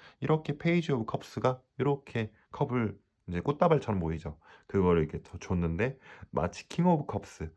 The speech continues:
그러니까 왕이 준 것처럼, 예, 그런 모습이 보여서 어, 눈에 맞는 그런 사람이, 예, 보여질 것이다라는 느낌도 좀 들고 있습니다. 그 더 월드 카드까지 나왔기 때문에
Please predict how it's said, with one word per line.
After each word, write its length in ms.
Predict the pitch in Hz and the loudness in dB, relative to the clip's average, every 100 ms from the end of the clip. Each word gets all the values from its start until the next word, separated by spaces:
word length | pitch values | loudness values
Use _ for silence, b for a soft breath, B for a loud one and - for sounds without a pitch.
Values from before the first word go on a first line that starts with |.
| _ | _
그러니까 420 | - - - 76 - | -10 -8 -4 -6 -2
왕이 400 | 80 82 82 113 | 4 6 6 4
준 180 | 120 90 | 2 0
것처럼, 540 | 80 80 - 78 78 82 _ - | 0 0 -4 -4 -4 -6 _ -8
예, 340 | 82 - 73 | -6 -6 -8
그런 200 | - 92 | -4 -2
모습이 240 | 82 80 85 | -2 -2 -4
보여서 500 | 78 80 80 101 85 _ B B B B B B - | -4 -4 -4 -6 -8 _ B B B B B B 0
어, 560 | - - - - 78 | 4 6 4 2 0
눈에 300 | 90 104 147 | 0 4 6
맞는 400 | 151 80 80 87 | 8 6 4 0
그런 280 | 82 - 85 | 0 2 2
사람이, 580 | 87 92 85 82 87 139 - _ 92 | 2 2 2 2 -2 -6 -10 _ -6
예, 140 | 87 - - | -6 -6 -4
보여질 320 | 85 80 80 | -2 -2 -4
것이다라는 920 | 80 82 - 85 82 82 82 80 80 | -6 -8 -8 -8 -6 -4 -4 -4 -4
느낌도 360 | 78 85 80 78 | -6 -6 -6 -6
좀 140 | 80 | -8
들고 240 | - 80 | -8 -4
있습니다. 520 | 80 - 80 80 85 82 B B B | -4 -6 -8 -6 -6 -8 B B B
그 120 | 78 | -4
더 100 | 90 | 2
월드 360 | 80 82 92 117 | 6 6 6 2
카드까지 380 | 113 - 90 | -2 0 0
나왔기 280 | 80 76 73 - | 2 0 -2 -4
때문에 540 | 80 78 90 92 80 | -2 -2 0 -2 -4